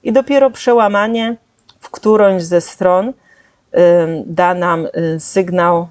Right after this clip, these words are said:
w którą stronę idziemy i możemy liczyć wtedy na jakiś zdecydowany, mm, ruch. Jeśli chodzi na teraz bardziej interday,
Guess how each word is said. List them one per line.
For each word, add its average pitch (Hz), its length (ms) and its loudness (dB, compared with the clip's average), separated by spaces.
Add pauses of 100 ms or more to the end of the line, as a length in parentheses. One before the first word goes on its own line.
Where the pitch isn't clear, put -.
(140)
w - 80 -20
którą 180 340 0
stronę 170 420 -2
idziemy 185 360 2
i 175 80 -2
możemy 165 360 0
liczyć 165 340 -6
wtedy 165 280 0
na 160 120 -2
jakiś 160 340 0
zdecydowany, 151 800 -4 (840)
mm, 139 260 -8 (340)
ruch. 165 500 -2 (1800)
Jeśli 226 320 0
chodzi 226 360 -2
na 214 140 2
teraz 208 400 0
bardziej 185 580 -4
interday, 170 720 0